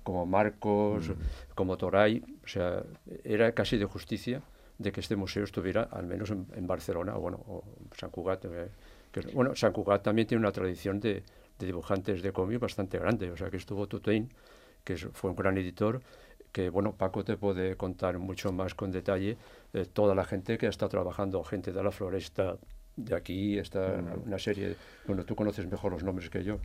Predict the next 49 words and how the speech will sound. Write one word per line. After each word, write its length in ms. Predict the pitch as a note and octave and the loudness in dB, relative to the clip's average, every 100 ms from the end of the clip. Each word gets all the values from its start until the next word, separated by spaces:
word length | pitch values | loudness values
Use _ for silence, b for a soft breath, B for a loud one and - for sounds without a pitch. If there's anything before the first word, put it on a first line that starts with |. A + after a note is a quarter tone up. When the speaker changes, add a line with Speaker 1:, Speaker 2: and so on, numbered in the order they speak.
| - | -4
Speaker 2:
Bueno, 260 | B2 G#2+ E2+ | 0 2 2
no, 120 | G#2+ | 0
no 160 | - G2 | 0 2
sé 60 | |
Speaker 1:
¿Verdad? 60 | F#2 | 2
Speaker 2:
si 60 | F2 | 2
has 60 | |
oído 200 | F2 F2+ | 4 4
hablar 240 | D#2+ F2+ F2+ | 6 6 6
del, 260 | F2 F2 | 2 2
del 120 | F2+ | 0
grupo 240 | F2+ F#2+ F#2 | 2 2 2
La 80 | E2+ | 2
Flores-, 340 | - F#2+ - | 2 0 0
La 140 | G2 F2+ | -2 0
Floresta, 540 | G2 G2 G#2 - A#2 | 4 4 4 2 4
pero 280 | G#2 F2 F2 | 6 4 4
fue 160 | F2+ | 0
un 60 | E2 | 0
grupo 260 | F2+ F#2 E2+ | 2 2 0
que 80 | |
se 140 | - E2+ | 0 2
dio 220 | F2+ F2 | 4 4
Speaker 1:
Mm. 80 | F2 | 4
Speaker 2:
en 60 | |
los 160 | E2+ - | 0 -2
años 260 | F2+ F2 - | -2 0 0
setenta 420 | E2+ F#2 F2 F2+ | 0 2 2 0
y 60 | |
ochenta 540 | D#2+ - F2 E2+ E2 E2 | 0 0 0 0 0 0
aquí 220 | D#2+ F#2 | -2 -2
en, 320 | E2+ E2+ E2 E2+ | 0 0 -2 -2
en 100 | D#2+ | -2
San 180 | F2 D2+ | -4 -2
Cugat, 460 | F#2 F#2+ G2+ - - | 2 4 2 0 -4
eh, 560 | G2 F2+ E2+ E2+ E2 E2 | 0 2 4 2 2 0
y 100 | - | -2
que 100 | F2+ | -2
trabajaban 460 | D#2+ D#2+ D#2 E2+ F2 | 2 2 2 0 0
en 80 | D#2+ | 0
Selecciones 480 | F2+ D#2 D#2 F2+ - | -2 -2 -2 -2 -2
Ilustradas, 520 | E2+ - F2+ E2+ F2 | -6 -2 0 0 -2
que 80 | F2+ | -4
era 80 | E2+ | -4
la 80 | E2 | -4
agencia 300 | - E2 F2 | -4 -2 -2
de 80 | E2 | -2
representación 600 | D#2 - D#2+ D#2+ E2+ E2+ | -4 -6 -6 -4 -4 -2
de, 340 | E2+ D#2+ D#2 | -2 -2 -4